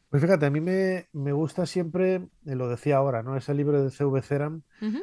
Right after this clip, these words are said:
Speaker 1: hablando de, de la historia de la arqueología,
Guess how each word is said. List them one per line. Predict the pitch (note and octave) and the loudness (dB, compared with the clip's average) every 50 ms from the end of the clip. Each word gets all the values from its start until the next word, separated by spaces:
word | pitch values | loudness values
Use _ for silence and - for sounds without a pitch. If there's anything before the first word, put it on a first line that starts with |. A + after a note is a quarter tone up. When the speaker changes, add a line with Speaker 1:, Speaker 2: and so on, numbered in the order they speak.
| G#4 _ - | -8 _ -6
Speaker 1:
hablando | B2+ A#2+ A#2+ B2 C3 C3 C3+ C#3 C#3 C3 | -4 -2 0 0 0 2 2 2 2 2
de, | B2+ C3+ C3 C3 B2+ B2 A#2+ A2+ | 2 2 2 2 2 0 -2 -4
de | A2+ A#2 A2+ A2+ A#2+ A2+ | -8 -10 -8 -6 -4 -4
la | A2 A2+ | -2 -2
historia | A2 - - - B2+ B2+ B2+ B2 | -4 -4 -2 -2 2 2 2 2
de | A#2 A#2+ A#2+ | 2 0 0
la | A#2 A#2 A2+ | 0 0 0
arqueología, | A2+ A#2 - - A#2+ A#2 A#2+ A2+ - - C3 C3+ C#3 C#3 C#3 C#3+ C#3+ | -2 -2 -4 -4 -4 -4 -4 -6 -4 -4 -2 0 0 0 0 -2 -4